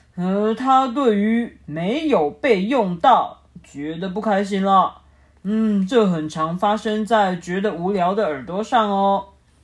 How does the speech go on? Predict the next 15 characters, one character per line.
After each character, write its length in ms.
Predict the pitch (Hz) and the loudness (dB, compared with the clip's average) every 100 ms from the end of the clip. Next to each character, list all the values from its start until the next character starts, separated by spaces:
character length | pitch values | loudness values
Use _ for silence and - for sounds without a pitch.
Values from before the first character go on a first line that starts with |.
| _ _ _ _ - - | _ _ _ _ -10 -8
”“什 140 | - | -6
么 140 | 311 359 | -4 -4
意 260 | 453 480 453 | -4 -6 -8
思 240 | - 403 | -8 0
啊 580 | 381 349 330 294 269 240 - - - - - _ - - - - | 2 2 0 -2 -4 -10 -16 -20 -20 -20 -20 _ -20 -20 -18 -8
？”“呃， 440 | 180 190 196 196 | -4 -2 -2 -2
这 120 | 202 262 | -4 -6
世 200 | 262 226 | -4 -2
界 180 | 233 | 0
上 400 | 226 247 214 190 | 4 4 4 2
有 300 | 170 165 160 | -2 0 0
成 420 | 160 - 165 196 247 | -2 -6 -6 -4 -4
千 340 | 302 294 302 | -2 -2 -2
上 300 | 302 285 226 | 0 2 2
万 340 | 254 226 170 | 4 2 0